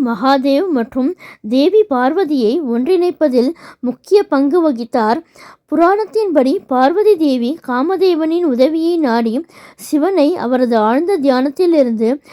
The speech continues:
எழுப்பினார். பார்வதி தேவி வேண்டுகோளின் பேரில் காமதேவன் ஒரு கரும்பு வில்லையும் ஒரு மலர் அம்பையும் பயன்படுத்தி சிவனின் கவனத்தை பொருள் முதல்வாத உலகிற்கு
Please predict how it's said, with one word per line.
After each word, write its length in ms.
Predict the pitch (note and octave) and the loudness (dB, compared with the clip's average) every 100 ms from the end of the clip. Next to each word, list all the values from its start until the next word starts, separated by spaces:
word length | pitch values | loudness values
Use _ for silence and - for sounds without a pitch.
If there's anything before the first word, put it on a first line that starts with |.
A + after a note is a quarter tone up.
| - - A#3 | -18 -4 0
எழுப்பினார். 580 | C4+ D4+ D#4+ B3+ A3+ E4 _ - - | 0 0 0 2 0 -2 _ -18 -4
பார்வதி 400 | A#3 C4 G4+ G#4 F#4 | 0 2 2 0 0
தேவி 280 | D4+ C4+ D4+ E4+ | 0 0 0 -2
வேண்டுகோளின் 640 | A#3 C4 F#4 D#4+ D#4 C4+ E4+ | -2 0 0 0 0 0 -2
பேரில் 360 | C#4 B3 A3+ C4+ - - - - | 0 2 2 -2 -8 -20 -20 -6
காமதேவன் 640 | A#3+ C4+ G#4 F4+ D4+ A#3+ D#4 D4 | -2 0 0 0 0 2 0 0
ஒரு 160 | A#3+ C#4+ - - | 2 0 -2 -4
கரும்பு 320 | B3 D#4 F4+ E4 | 0 0 2 2
வில்லையும் 440 | C#4 D#4 B3+ A3 E4 - - - A#3+ | 2 0 0 -2 -6 -12 -20 -2 2
ஒரு 120 | D4+ C#4+ | 2 2
மலர் 260 | A#3+ D4+ F4 | 2 2 0
அம்பையும் 400 | C4 D#4 B3 C#4 D4+ | 0 0 -2 -4 -4
பயன்படுத்தி 640 | B3 D4 D#4+ C4+ - A3+ E4 _ - - | -2 0 0 -2 -4 -4 -4 _ -20 -10
சிவனின் 460 | - D4+ F4 A4 G#4+ C4+ | -2 0 2 0 0 0
கவனத்தை 520 | B3 D4+ E4+ - A#3+ F#4+ - | 0 0 -2 0 2 2 0
பொருள் 260 | C4+ D4+ F#4 C#4+ | 0 2 2 2
முதல்வாத 640 | C4 D#4 C#4+ C4+ A#3+ A#3+ E4+ - - - | 0 0 2 0 0 -2 -4 -14 -20 -4
உலகிற்கு 520 | B3 C4+ C#4+ C4+ - | 2 2 2 -2 2